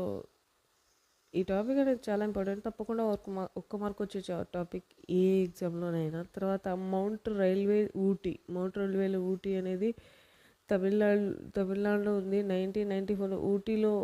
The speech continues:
ఒకటి, ఇంకా ఏమో వెస్ట్ బెంగాల్లో ఉంటుంది. వెస్ట్ బెంగాల్లోనే ఒక్క రైల్వే స్టేషన్ కూడా అప్పుడే నైన్టీ నైన్లో గుర్తించడం జరిగింది.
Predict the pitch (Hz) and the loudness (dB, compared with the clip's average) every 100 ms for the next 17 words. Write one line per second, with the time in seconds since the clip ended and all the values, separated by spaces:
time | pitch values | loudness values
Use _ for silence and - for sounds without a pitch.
0 | 185 190 196 202 208 - 208 202 214 208 | 0 -2 -6 -4 -4 -4 -6 -4 -2 0
1 | 196 196 196 190 180 - 185 180 - - | 0 -2 -2 -2 -4 -6 -8 -10 -14 -12
2 | - - - - - 208 220 233 247 247 | -10 -4 0 0 4 4 6 6 6 8
3 | 240 226 220 208 196 202 196 180 214 - | 6 6 4 2 0 -2 0 0 0 -4
4 | - - _ _ _ _ _ - - - | -18 -20 _ _ _ _ _ -20 -20 -20
5 | _ _ - 202 - 220 220 214 214 214 | _ _ -2 -2 0 0 2 4 4 4
6 | 214 214 208 202 - - _ _ _ _ | 4 2 2 0 -2 -8 _ _ _ _
7 | _ _ _ - - - - 165 196 - | _ _ _ -14 -2 0 0 0 0 2
8 | 226 214 202 220 - 233 233 247 233 226 | 2 4 4 4 4 -2 -2 -2 0 2
9 | 240 233 208 196 196 202 208 202 196 196 | 2 2 2 2 2 2 0 0 0 2
10 | 196 185 185 - - - 107 190 - 220 | 2 2 0 -4 -12 -12 -4 -2 0 0
11 | 214 208 196 185 180 170 165 165 | 2 0 2 2 0 0 -2 -2